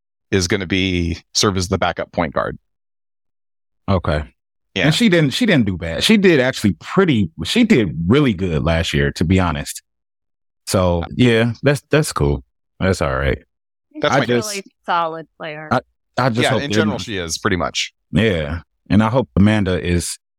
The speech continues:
Speaker 2: like, cemented now. Like, she's not gonna keep getting shuffled around the league, 'cause usually when stuff like that happens, that means that no one has, like, real value for you. And I think that she still has something to offer to, to the game.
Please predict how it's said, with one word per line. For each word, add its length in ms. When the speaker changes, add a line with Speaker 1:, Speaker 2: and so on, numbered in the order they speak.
Speaker 2:
like, 300
cemented 640
now. 180
Like, 160
she's 200
not 180
gonna 160
keep 220
getting 340
shuffled 400
around 200
the 60
league, 220
'cause 220
usually 340
when 220
stuff 260
like 140
that 180
happens, 400
that 160
means 340
that 140
no 160
one 360
has, 500
like, 220
real 340
value 420
for 160
you. 260
And 120
I 80
think 220
that 120
she 160
still 280
has 180
something 260
to 60
offer 300
to, 160
to 100
the 80
game. 360